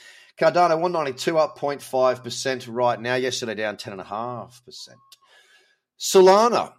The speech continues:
well, yesterday it was down seven point six percent. It's right in the cradle zone on that daily. Nothing for trading for me just yet. It'll be the daily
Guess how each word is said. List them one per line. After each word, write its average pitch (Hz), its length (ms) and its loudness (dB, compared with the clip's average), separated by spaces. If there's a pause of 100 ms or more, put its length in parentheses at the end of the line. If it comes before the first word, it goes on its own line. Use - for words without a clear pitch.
(140)
well, 226 300 -2
yesterday 196 540 0
it 147 80 0
was 131 140 -6
down 139 260 -2
seven 147 320 -2
point 127 240 -6
six 175 280 -6
percent. 190 460 -6
It's - 160 -10
right 143 360 -2
in 156 180 -10
the 160 60 -12
cradle 185 340 -2
zone 160 400 -4
on 117 300 -4
that 143 280 -2
daily. 170 520 -2
Nothing 127 380 -6
for 117 120 -16
trading 120 440 -4
for 110 140 -18
me 110 300 -8
just 107 420 -6
yet. 117 140 -8
It'll 113 120 -8
be 101 120 -12
the 92 80 -16
daily 107 360 -6